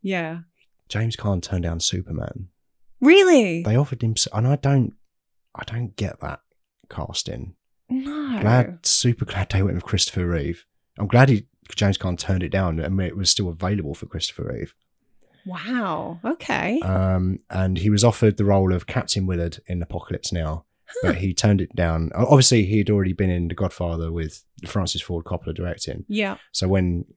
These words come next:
Speaker 2: Coppola was doing Apocalypse Now, he got in a blower to Khan was like, "Do you wanna do this role?" And C-, James Caan was like, "How long have I got to be in the jungle?" No thanks.
Speaker 1: Wow.
Speaker 2: And I bet he, I, I bet he's so glad that he made that decision 'cause I d-, maybe they
Speaker 1: Was that
Speaker 2: scheduled
Speaker 1: the Martin Sheen role?
Speaker 2: Yeah.
Speaker 1: Okay.
Speaker 2: But that was, that's, like,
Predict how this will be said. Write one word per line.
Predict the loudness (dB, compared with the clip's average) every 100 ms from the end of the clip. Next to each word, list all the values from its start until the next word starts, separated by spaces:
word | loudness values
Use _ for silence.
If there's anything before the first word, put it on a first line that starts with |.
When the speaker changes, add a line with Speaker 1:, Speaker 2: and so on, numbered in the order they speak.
| -10
Speaker 2:
Coppola | -8 -6 -6
was | -4
doing | -4 -2 -2 -6 -10 _
Apocalypse | _ -10 -8 -8
Now, | -4 -4 -4
he | -8
got | -10 -10
in | -8
a |
blower | -6 -6 -6
to | -8 -8
Khan | -6 -6
was | -6
like, | -8 -10 _ _ -12
"Do | -2 2
you | 2
wanna | 0 -4
do | -6
this | -4 -2
role?" | -2 -2 -4 -8
And | -8
C-, | -6 -4
James | -2 -2
Caan | 0 0
was | 0
like, | -4
"How | -2 2
long | 4
have | 4 2
I |
got | 0
to | 4
be |
in | 4
the | 6
jungle?" | 4 6 6 6 0 _ _ _ _
No | -10
thanks. | -6 0 4 4 4 -6 _ _
Speaker 1:
Wow. | -6 0
Speaker 2:
And | 2
I | 8
bet | 8
he, | 8 2 0 0
I, | -2
I |
bet | 2 2 2
he's | 0 0
so | 0 0 -2
glad | -4 -6
that | -6 -8
he | -6
made | -6
that | -6 -4
decision | -2 -2 -6
'cause | -6 -6
I | -6
d-, | -8 -16 -18 -16 -8
maybe | -4 -2 -2
they | -2
Speaker 1:
Was | 2
that | 4
Speaker 2:
scheduled | 4 2
Speaker 1:
the | 2
Martin | 2 0 -2 -4 -4
Sheen | -4 -4 -6
role? | -6 -6 -6 0
Speaker 2:
Yeah. | 4 4 4 -2
Speaker 1:
Okay. | -6 -6 0
Speaker 2:
But | 4
that | 4
was, | 4 2
that's, | 0 0 0 -2
like, | -8 -10 -8 -6 -6